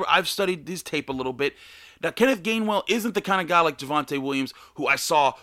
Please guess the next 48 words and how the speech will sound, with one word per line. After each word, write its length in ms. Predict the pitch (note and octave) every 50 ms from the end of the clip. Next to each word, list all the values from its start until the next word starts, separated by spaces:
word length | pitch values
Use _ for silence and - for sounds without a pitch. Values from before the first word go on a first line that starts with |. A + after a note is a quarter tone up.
| _ _
win 300 | A2 A#2 D3 F3+ F#3+ F3
in 220 | C#3+ D#3 D#3+ D3+
the 80 | C3+ C3+
hole, 420 | - - D3 D3 B2 G#2+ G#2 G2+
like, 200 | G2 F#2 - -
match 300 | A2 B2 D3 D#3+ E3 -
up 100 | F3 B2+
with 100 | C3 C3
a 40 | B2+
linebacker 480 | B2 B2+ C3+ C#3+ C#3 C3 C3 B2 - C3+
in 60 | B2
the 100 | A#2+ A2+
hole 200 | A#2+ C3 C3 B2+
and 220 | - A2+ A2 G#2
beat 220 | - D3+ D3+ _ -
them 160 | C#3+ C3 B2
consistently 640 | - - A2+ G#2 - D3+ C#3+ - - B2 - B2 A#2+
to 80 | A2+ G#2+
get 220 | - C#3 C3+ C3 - - - _
more, 200 | A2+ A#2 B2+ - -
you 100 | C3 B2
know, 160 | A#2 G2+ - - -
turn 180 | - E3 D3+ C3+
a, 80 | A#2+
turn 220 | - - D#3 C3 A#2+
a, 140 | A#2 A2 - - - - -
a 100 | A#2 A2+
zero-yard 680 | G#2+ - F3+ F#3+ F3 E3+ D#3+ D3+ D#3 D3+ D3 C#3 B2
gain 220 | B2+ D3 C#3+ C#3 - _ - - B2+ - -
play 240 | - D#3 D3 C#3+
into 300 | C#3 - B2+ - - -
a 80 | - A#2+
five-yard 640 | A2+ - - D#3 D3 C3+ A#2+ A2 A2+ A2 G2 -
play. 220 | - - - - - - _ - - - - - _ _ _ _ _ _ _ _ _ _ _ _ _ _ _ _ _ _ _ _ _ _ _ _ _ -
Because 200 | C3 B2 C#3 B2
that's 180 | D#3 D#3+ -
what 100 | C#3+ C#3
a 40 | B2+
lot 180 | B2+ C#3+ C#3 C3+
of 20 |
the 80 | B2 A#2+
really 240 | A2+ C3 C3+ B2+
good 260 | A2+ - C3+ B2+ A2 A2
running 220 | A#2+ A#2 A2+ A2
backs 260 | A2 G#2 F2+ - -
do. 220 | - A2 G2+ - - _ - - - - _ _ _ _ - - -
But 320 | - C4+ C4+ G3+ D3 - - _ _ _ _ _ _ _ _ _ _ _ _ _ _ _ _ _ _ _ _ _ -
he 180 | C3+ D3+ D3